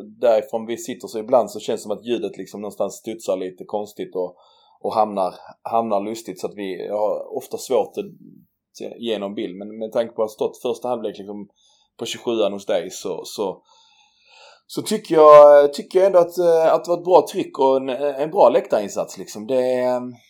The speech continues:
ja, bra banter, banderoll mot, mot Harris och, eh, bra hets från, från tjugosjuan, tjugosex när, eh, när den lilla,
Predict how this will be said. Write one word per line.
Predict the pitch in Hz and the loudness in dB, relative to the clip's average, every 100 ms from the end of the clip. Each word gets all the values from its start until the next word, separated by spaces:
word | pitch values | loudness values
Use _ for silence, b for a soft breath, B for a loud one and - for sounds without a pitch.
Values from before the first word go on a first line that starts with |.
| b _ _ _ _ _ | b _ _ _ _ _
ja, | 131 139 120 - _ | -4 -2 -2 -8 _
bra | 143 139 | 0 2
banter, | 143 135 120 120 120 117 | 4 2 0 -6 -6 -8
banderoll | 117 127 123 131 120 117 | -4 -2 0 0 0 0
mot, | 117 - | -8 -10
mot | 123 120 | -12 -8
Harris | 127 113 107 104 - 104 | -2 -2 -4 -10 -10 -8
och, | 101 101 101 101 | -6 -4 -4 -6
eh, | 98 | -8
bra | 107 117 107 | -2 -2 0
hets | 113 - - | -4 -8 -12
från, | 104 98 - | -12 -12 -14
från | 104 | -14
tjugosjuan, | - - 110 | -14 -8 -8
tjugosex | 104 104 110 104 - | -8 -10 -10 -10 -10
när, | 95 95 95 95 95 95 | -10 -8 -10 -10 -14 -16
eh, | |
när | 98 95 - - 101 | -16 -16 -14 -16 -10
den | 107 101 | -8 -6
lilla, | 95 95 92 | -8 -6 -6